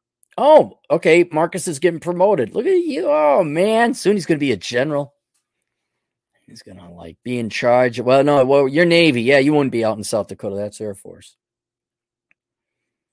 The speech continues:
Nonstop Dre, two bucks. Would Cappy rather beat Doug or become Carlson Dean?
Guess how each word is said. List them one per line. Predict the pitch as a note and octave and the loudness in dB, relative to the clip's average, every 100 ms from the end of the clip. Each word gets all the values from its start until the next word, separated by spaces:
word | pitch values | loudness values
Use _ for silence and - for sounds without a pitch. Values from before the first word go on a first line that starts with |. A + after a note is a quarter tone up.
| _ _ _ _ | _ _ _ _
Nonstop | B2+ C#3 - C#3 A#2+ | -2 -2 2 2 2
Dre, | B2+ | -2
two | A#2 C3+ | -2 -2
bucks. | B2+ A#2 | -2 -2
Would | D3 C3+ C3 | -6 -6 2
Cappy | F3 F#3 F3 | 2 2 2
rather | F3 E3+ D#3+ | 4 6 4
beat | A#2+ - D#3+ D#3+ _ _ _ _ _ _ _ _ _ _ _ _ _ _ _ _ _ _ _ _ | 2 -2 -2 -4 _ _ _ _ _ _ _ _ _ _ _ _ _ _ _ _ _ _ _ _
Doug | - D3 D3+ | 6 6 6
or | C3+ | 2
become | A#2+ C#3 B2 | 0 0 0
Carlson | A2 C3+ C3 B2 A2+ | 4 4 4 2 -4
Dean? | G#2 G#2+ G2+ | -4 -4 -6